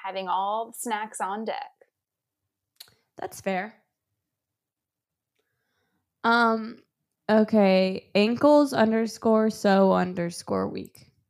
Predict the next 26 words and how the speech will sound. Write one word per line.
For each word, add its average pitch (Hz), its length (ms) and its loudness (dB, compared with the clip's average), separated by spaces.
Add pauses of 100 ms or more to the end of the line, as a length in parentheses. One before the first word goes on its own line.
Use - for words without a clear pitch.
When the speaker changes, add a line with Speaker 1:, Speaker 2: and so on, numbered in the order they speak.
(680)
Speaker 2:
"Nobody 254 420 6
talks 226 340 4
about 202 340 8
all 202 220 12
the 214 120 4
non-essential 185 840 0
oils 180 400 -2
that 185 160 0
are 180 80 -2
out 165 260 0
of 180 140 -8
work 185 300 -6
right 80 240 -8
now." 190 340 -10 (2250)
Speaker 1:
<laughs> 262 260 -8 (1900)
Speaker 2:
That 190 120 -20
was 202 240 -16
so 165 220 -10
dumb. 151 320 -14
I 147 120 -18
love 117 220 -18
it. 78 200 -20 (360)
I 151 80 -20
love 143 260 -20
dumb 175 280 -18
tweets. - 600 -20